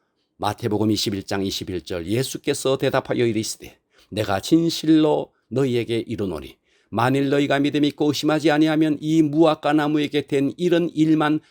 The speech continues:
할 뿐만 아니라 이 산더러 들려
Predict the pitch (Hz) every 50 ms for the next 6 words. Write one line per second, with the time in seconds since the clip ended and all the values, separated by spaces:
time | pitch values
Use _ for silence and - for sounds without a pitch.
0 | _ _ - - 202 196 196 190 - - 185 185 180 180 180 165 165 - - -
1 | 135 139 147 139 131 104 - - _ _ _ _ _ - 123 113 - - 110 113
2 | 113 98 113 107 104 101 - 101 95 92 98 98 92 95